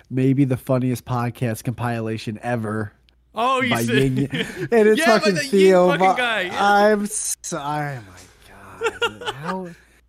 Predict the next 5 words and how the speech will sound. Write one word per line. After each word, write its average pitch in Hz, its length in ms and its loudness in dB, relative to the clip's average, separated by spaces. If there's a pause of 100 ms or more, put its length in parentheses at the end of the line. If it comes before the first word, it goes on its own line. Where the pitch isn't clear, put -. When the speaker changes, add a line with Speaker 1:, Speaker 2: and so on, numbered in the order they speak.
(260)
Speaker 1:
how, 147 480 -10
oh 101 200 -14 (420)
God. 120 440 -8
First 208 280 -4
off, 208 200 0